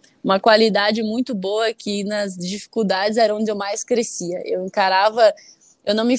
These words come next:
nunca me fiz de vítima, e toda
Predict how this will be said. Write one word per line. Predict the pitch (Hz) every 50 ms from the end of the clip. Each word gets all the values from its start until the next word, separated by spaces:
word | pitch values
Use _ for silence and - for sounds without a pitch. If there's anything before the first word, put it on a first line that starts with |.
| - -
nunca | 240 320 311 392
me | 359 370 339
fiz | - - 330 302 302
de | 320 285 262
vítima, | 226 208 226 247 269 262 247 - - 240 233 226 220 220 220 214 214 214 202 -
e | - 214 214 220 220 220 214 214 214 214 214 214 214 214 214 214 214 214 196 -
toda | - 226 226 226 262 262 247 226 196